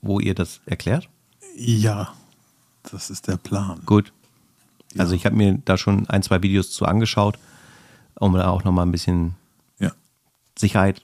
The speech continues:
Speaker 1: zu erlangen und, ähm, ja, auf jeden Fall.
Speaker 2: Natürlich filmen wir.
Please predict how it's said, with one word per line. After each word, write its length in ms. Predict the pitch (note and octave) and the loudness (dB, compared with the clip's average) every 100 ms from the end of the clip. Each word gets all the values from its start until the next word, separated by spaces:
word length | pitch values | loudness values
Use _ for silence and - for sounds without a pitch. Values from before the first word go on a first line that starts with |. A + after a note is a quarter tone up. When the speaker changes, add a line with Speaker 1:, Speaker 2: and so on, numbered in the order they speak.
| - | -8
Speaker 1:
zu 140 | - | -4
erlangen 460 | G2 F#2 F2+ F#2 F2+ | -2 0 2 2 0
und, 400 | F2+ E2+ D#2+ - | 0 -2 -2 -8
ähm, 380 | F2+ E2 E2 D#2+ _ _ - | -4 -2 -2 -6 _ _ 0
ja, 140 | G2+ | 0
auf 180 | F2 - | 0 -2
jeden 140 | F2+ | -2
Fall. 340 | F2+ F2+ E2+ E2+ _ - - - | 0 -2 -2 -6 _ -20 -20 -4
Speaker 2:
Natürlich 400 | F#2+ F#2+ F2+ - | 0 2 0 -4
filmen 340 | - F2+ E2+ | -2 0 0
wir. 160 | E2 | -2